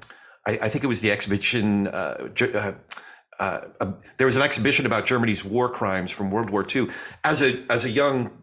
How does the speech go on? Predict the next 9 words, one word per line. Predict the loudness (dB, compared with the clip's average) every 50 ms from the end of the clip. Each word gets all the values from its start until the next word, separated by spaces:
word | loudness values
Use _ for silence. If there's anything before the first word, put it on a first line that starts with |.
| _ _ _ _ _ _ _
uh, | -4 -2 -2 -2
Jewish, | -2 0 2 2 4 4 2 2 -2 -2 -4 -6
uh, | -6 -4 -4 -4 -4 -6 -10 -10 -14 -14 -12
boy, | -4 0 2 2 4 4 4 2 2 0 -4 -14 -20 -20 -20 -20 -16 _ -4
uh, | -2 0
seeing | 2 2 4 4 6 6 6 6 6 6 4 4 2
this | 2 2 0
kind | 0 -2 0 0 0 2 2
of, | 2 0 0 -2 -8 -14